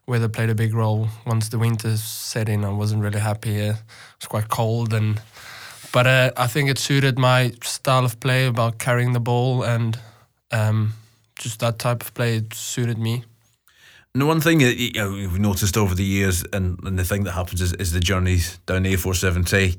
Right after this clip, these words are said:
Speaker 2: you know, north to south every second week. And how, how much do you think that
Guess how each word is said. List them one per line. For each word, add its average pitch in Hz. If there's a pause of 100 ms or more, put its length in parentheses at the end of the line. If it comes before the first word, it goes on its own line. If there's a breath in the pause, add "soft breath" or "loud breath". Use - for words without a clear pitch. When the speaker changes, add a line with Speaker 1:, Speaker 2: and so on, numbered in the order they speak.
Speaker 2:
you 87
know, 85
north 92
to 98
south 95 (220)
every 98
second 95
week. 110
And 107 (140)
how, 156 (840 loud breath)
how 139
much 190
do 185
you 175
think 139
that 147